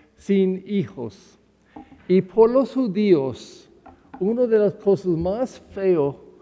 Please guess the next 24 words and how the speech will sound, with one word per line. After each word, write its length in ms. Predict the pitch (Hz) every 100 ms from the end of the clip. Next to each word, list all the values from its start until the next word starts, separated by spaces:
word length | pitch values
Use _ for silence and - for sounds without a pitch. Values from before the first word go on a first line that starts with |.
| _ _ _
por 160 | 165
una 220 | 165 185 185
mujer 560 | 175 143 165 156 143
era 460 | 165 151 135 135 131 _ _
si 240 | _ - 156
no 160 | 160
tenía 400 | 151 165 165 151
un 440 | 143 165 147 147 147 _ - -
bebé. 420 | 131 123 120 - _ _ _ _
E-, 200 | 156 160
era 480 | 170 165 151 139 127 - - _ _ _ _ _ _ _
terrible. 760 | - 143 151 202 160 - - - - _ _ _ _ - - -
Y, 280 | 143 147 147
eh, 100 | 139
muchos 440 | 160 214 - 185
pensaban 600 | - 175 - 175 175 185
que 160 | 165 165
la 120 | 160
mujer 460 | 156 143 165 165
era 140 | 156 156
una 180 | 151 151
pecadora. 800 | 160 147 139 147 202 135 120 120 - _ _ _ _ _ _ _ _ _ -
Pero, 420 | 185 180 175 175 -
um, 360 | 156 151 151